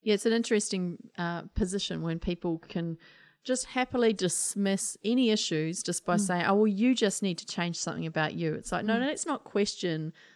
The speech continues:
Speaker 1: what's actually going on here.
Speaker 2: Mm.
Speaker 1: Let's not question the power structures. Let's not, you know, I don't know, give up some of our
Speaker 2: Yeah.
Speaker 1: comfort in order to include everybody in our community.
Speaker 2: Mm.
Speaker 1: It's like, "Oh, no, you just, just go somewhere else, would you?"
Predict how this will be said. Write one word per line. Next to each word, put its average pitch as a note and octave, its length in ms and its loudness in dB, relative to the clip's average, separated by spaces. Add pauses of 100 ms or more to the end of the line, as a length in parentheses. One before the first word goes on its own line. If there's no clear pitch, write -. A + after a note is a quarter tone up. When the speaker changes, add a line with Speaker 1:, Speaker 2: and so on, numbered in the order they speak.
(340)
Speaker 1:
what's G#3 300 2
actually F#3+ 340 0
going D#3 300 0
on E3+ 160 -2
here. F#3+ 180 0
Speaker 2:
Mm. F#3+ 80 0
Speaker 1:
Let's - 220 -4
not C4+ 160 -2
question G3+ 400 0
the D3+ 80 -4
power F#3 280 -4
structures. - 480 -6
Let's - 240 -4
not, G#3+ 240 -2
you A3+ 120 0
know, F3+ 300 -2
I A3 80 0
don't G3 80 -4
know, E3 220 -4 (680)
give G#3+ 200 8
up G3+ 220 2
some F#3 200 -2
of D#3 120 2
our E3 80 6
Speaker 2:
Yeah. A3 60 4 (140)
Speaker 1:
comfort A#3+ 440 2
in E3 120 2
order F3 200 6
to E3+ 180 0
include F3+ 400 4
everybody F3+ 460 4
in D#3 100 -2
our E3 120 -4
community. G3 680 0
Speaker 2:
Mm. - 240 -14
Speaker 1:
It's A3 140 -4
like, A3+ 120 4
"Oh, A#3 120 4
no, A#3 80 2
you B3 180 2
just, - 280 -4
just A3+ 200 -4
go A3 120 2
somewhere E3+ 360 0
else, C4 240 -4
would F3+ 180 -4
you?" A#4 100 2